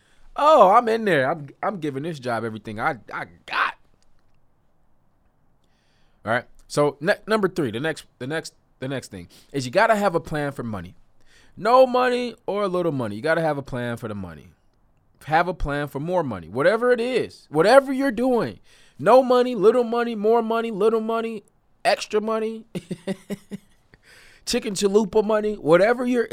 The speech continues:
<laughs> whatever it is, you gotta have a plan. This is why most people fail when it comes to money. There is no plan, no blueprint, no structure. People just do what feels good. People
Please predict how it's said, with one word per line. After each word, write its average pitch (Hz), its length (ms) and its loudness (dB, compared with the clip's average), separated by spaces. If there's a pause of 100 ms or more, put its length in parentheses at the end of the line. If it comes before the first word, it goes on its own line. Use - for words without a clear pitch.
(280)
<laughs> - 280 -20
whatever 190 420 4
it 180 80 0
is, 160 160 2
you 117 80 -8
gotta 131 140 -2
have 131 120 -4
a 120 60 -10
plan. - 320 -16 (380)
This 190 140 2
is 233 60 -6
why 202 220 4
most 196 300 0
people 175 200 -6
fail 190 320 -2
when 143 120 -4
it 120 80 -8
comes 156 240 -10
to 127 80 -14
money. 135 260 -10
There 127 260 -2
is 196 140 0
no 190 160 -6
plan, 180 420 -4
no 180 160 -2
blueprint, 170 540 -10
no 147 160 -6
structure. - 580 -8 (300)
People 175 280 -4
just 143 280 -4
do 127 140 0
what 165 200 2
feels 156 480 -2
good. 90 300 -12
People 165 340 -6